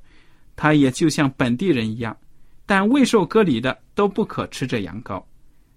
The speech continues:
本地人和寄居在你们中间的外人同归一例。所以你看到的，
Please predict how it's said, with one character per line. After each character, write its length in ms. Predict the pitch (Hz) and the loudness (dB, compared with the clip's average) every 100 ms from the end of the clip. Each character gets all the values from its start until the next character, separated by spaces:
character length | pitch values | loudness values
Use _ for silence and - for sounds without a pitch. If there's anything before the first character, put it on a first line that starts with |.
| _ | _
本 200 | 160 175 | 0 2
地 120 | 226 | 2
人 180 | 220 180 | 2 0
和 160 | 170 170 | -2 -4
寄 220 | - 185 | -2 -2
居 160 | 185 | -2
在 160 | 175 165 | -2 0
你 100 | 135 | 0
们 160 | 123 135 | 0 0
中 180 | 165 | -2
间 140 | 156 156 | 0 0
的 120 | 135 | 0
外 180 | 156 156 | 0 -2
人 200 | 117 123 | -2 -4
同 340 | - - 147 175 | -8 -4 -2 -2
归 220 | 180 170 | -2 -2
一 180 | 143 95 | -4 -6
例。 180 | 110 - _ _ _ _ _ _ _ _ - _ _ _ - | -8 -10 _ _ _ _ _ _ _ _ -20 _ _ _ -4
所 140 | 139 | 0
以 20 | 135 | 2
你 140 | 120 | 2
看 180 | - 131 | -2 -4
到 100 | 113 | -4
的， 140 | 104 | -6